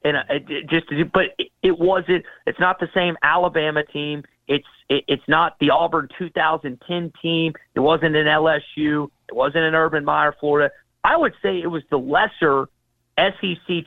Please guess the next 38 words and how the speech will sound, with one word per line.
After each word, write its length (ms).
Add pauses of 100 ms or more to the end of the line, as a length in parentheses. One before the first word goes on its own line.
champion 680 (300)
of 360
maybe 340
the 80
last 320 (300)
two 80
and 80
a 20
half 260
or 300
two 100
decades. 500 (360)
So 120
that's 260
who 80
you 240
face 280 (120)
to 80 (180)
get 220
that 280
said 160
national 480
championship. 720 (280)
So 80
a 80
lot 200
of 100
things, 260
again, 300
culminated 680 (260)
to 80
that 220
point 200
of 60
him 160
arriving 420
in 60
College 380